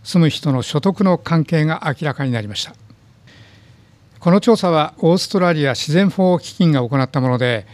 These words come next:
オーストラリア中の最も汚染のひどいポストコードを地図に記していきました。そうしますと、それらのポストコードは大多数が中低所得者の住む地域と重なり、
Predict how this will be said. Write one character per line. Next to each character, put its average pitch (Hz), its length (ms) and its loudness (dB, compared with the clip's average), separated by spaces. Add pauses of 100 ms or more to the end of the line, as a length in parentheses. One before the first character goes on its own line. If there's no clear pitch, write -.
(260)
オ 151 100 2
ー 170 60 4
ス - 60 -6
ト 180 140 -2
ラ 170 120 2
リ 160 120 0
ア 160 80 4
中 156 220 -2
の 156 300 0
最 160 440 0
も 202 160 2
汚 160 80 0
染 180 300 0
の 175 100 0
ひ 180 160 -2
ど 180 140 2
い 143 80 0
ポ 147 160 -2
ス - 80 -6
ト 165 100 -2
コ 151 180 0
ー - 20 -2
ド 123 120 0
を 113 100 -6
地 196 200 -2
図 170 140 2
に 131 120 2
記 165 320 -2
し - 120 -6
て 175 100 2
い 139 80 2
き - 80 -6
ま 107 100 -6
し - 60 -10
た。 - 160 -12 (1160)
そ 202 140 4
う 214 40 4
し 226 80 2
ま 220 120 6
す - 100 -6
と、 185 240 0
そ - 180 0
れ 202 140 4
ら 185 100 2
の 143 120 0
ポ 156 160 -2
ス - 100 -6
ト 175 120 -2
コ 170 180 0
ー - 20 2
ド 135 100 -2
は 113 140 -4 (500)
大 170 300 -2
多 220 160 0
数 190 260 -4
が 175 260 0 (180)
中 180 300 2
低 185 240 0
所 190 160 -4
得 170 160 -6
者 156 140 -2
の 131 80 0
住 160 240 2
む 147 80 2
地 160 160 -2
域 135 140 -4
と 147 80 -4
重 110 220 -2
な 139 100 2
り、 127 180 -2